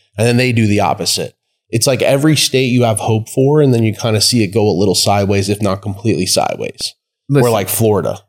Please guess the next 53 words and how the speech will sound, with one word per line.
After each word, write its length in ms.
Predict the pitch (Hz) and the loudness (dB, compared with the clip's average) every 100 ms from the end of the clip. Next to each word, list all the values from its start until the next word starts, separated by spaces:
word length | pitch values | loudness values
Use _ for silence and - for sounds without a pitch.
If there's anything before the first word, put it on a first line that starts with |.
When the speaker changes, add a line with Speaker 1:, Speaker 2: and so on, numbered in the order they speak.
| _ | _
Speaker 2:
listen, 240 | 139 131 95 | 0 0 0
Speaker 1:
Crazy. 120 | - | 0
Speaker 2:
I, 180 | 165 160 | -2 -2
I'm 240 | 170 170 | 0 2
not 300 | 165 156 - 156 | 4 2 0 -2
a 40 | |
conspiracy 720 | 143 151 131 - 135 131 131 | 2 2 2 0 0 0 -2
theorist. 460 | 120 123 104 - - | -2 -2 -2 -6 -4
I, 220 | 143 143 - | -2 -2 0
I 60 | |
don't, 220 | 143 151 - _ _ - | 0 0 -4 _ _ -2
uh, 260 | 160 160 165 | 0 2 2
but 120 | 170 | 2
I 40 | |
don't 160 | 170 185 | 2 2
think 140 | 190 | 0
it 80 | 156 | 2
needs 240 | 151 156 147 | 2 2 2
to 60 | |
be 180 | 131 139 | 2 2
a 40 | |
conspiracy. 680 | 135 131 - 123 107 - 98 | 2 0 -2 -4 -6 -8 -10
I 140 | - 131 | -6 -4
think 320 | 143 135 139 | 0 -2 -2
if 160 | 135 120 | -4 0
you 140 | 151 | 2
just 240 | 151 143 - | 2 2 2
set 160 | 151 | 0
up 200 | 139 139 | 0 -2
a 60 | 135 | -4
system 400 | - 160 - 170 | -2 -2 2 2
a 60 | |
certain 340 | 147 170 151 139 | 2 0 2 2
way, 380 | 135 135 131 - | 4 2 -2 -8
people 240 | - 151 | -6 0
are 60 | 139 | 0
gonna 180 | 131 117 | 0 -2
act 260 | 120 104 - | -6 -8 -12
a 40 | |
certain 380 | - 117 117 104 | -10 -8 -10 -12
way. 260 | 107 95 - - - | -14 -18 -20 -16 -6
Speaker 1:
Mm. 240 | 110 107 | -2 0
Speaker 2:
Um, 400 | 131 120 120 113 - _ _ | 0 0 0 -4 -8 _ _
but 340 | 131 135 113 | 0 0 0
there 160 | 147 208 | 2 2
was 220 | 180 131 | 2 2
definitely 840 | 127 151 165 - 139 123 117 101 101 _ _ _ _ _ | 2 0 0 2 2 2 -2 -6 -10 _ _ _ _ _
some 280 | - - 214 | -6 -2 0
kind 320 | 185 196 160 | 0 0 0
of 220 | 139 120 - | 0 -2 -4
planning 500 | 170 165 190 202 190 | 0 2 2 4 4
behind 460 | 190 180 180 180 | 4 4 4 4
it, 240 | 180 180 | 2 0